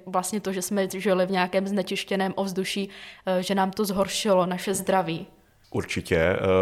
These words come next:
Speaker 2: samozřejmě, eh, tam spíš právě záleží na těch dlouhodobých koncentracích. Eh,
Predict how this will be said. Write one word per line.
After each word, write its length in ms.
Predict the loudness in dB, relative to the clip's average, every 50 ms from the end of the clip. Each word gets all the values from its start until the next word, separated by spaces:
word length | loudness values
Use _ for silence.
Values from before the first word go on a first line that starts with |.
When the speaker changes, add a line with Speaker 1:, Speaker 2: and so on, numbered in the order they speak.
| 6 6 6 6 4 4
Speaker 2:
samozřejmě, 560 | 2 0 0 0 2 2 2 4 4 2 2 0 -8 -18 -14 -6 -2
eh, 40 | 2 2 4 4 4 4 4 2 0 -2 -6 -20 -20 _ _ -2
tam 200 | 0 0 2 2
spíš 280 | 0 -2 -2 -2 -2
právě 320 | 0 2 4 4 4 4 4
záleží 400 | 4 4 4 4 4 2 2 0
na 100 | 0 0
těch 140 | 0 -2 -2
dlouhodobých 520 | 0 0 2 2 2 0 0 0 -2 -2
koncentracích. 880 | -2 -2 -2 0 -2 -2 -2 -2 -4 -2 -2 -2 0 0 0 0 0
Eh, 40 | 0